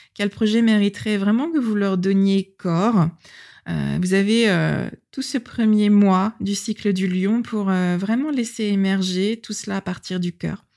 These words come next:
Et puis, dans quelle mesure vos projets, vos actions, votre attitude personnelle peuvent, euh, être utiles et servir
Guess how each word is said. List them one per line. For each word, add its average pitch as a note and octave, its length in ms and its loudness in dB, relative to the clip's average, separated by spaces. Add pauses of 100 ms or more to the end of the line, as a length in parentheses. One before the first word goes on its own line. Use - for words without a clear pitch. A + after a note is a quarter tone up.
(540)
Et G#3 60 -6
puis, C#4+ 160 -2
dans C4+ 160 2
quelle A#3+ 180 4
mesure A3 300 4
vos G3+ 140 0
projets, A3 500 -2 (580)
vos F#3+ 500 2
actions, G3+ 440 -2 (420)
votre G3 300 -6
attitude D#4+ 580 -4
personnelle G3+ 540 -2
peuvent, F#3 360 -2
euh, E3 80 0 (540)
être - 240 -6
utiles A#3+ 380 -2
et G#3 40 2
servir G3 840 0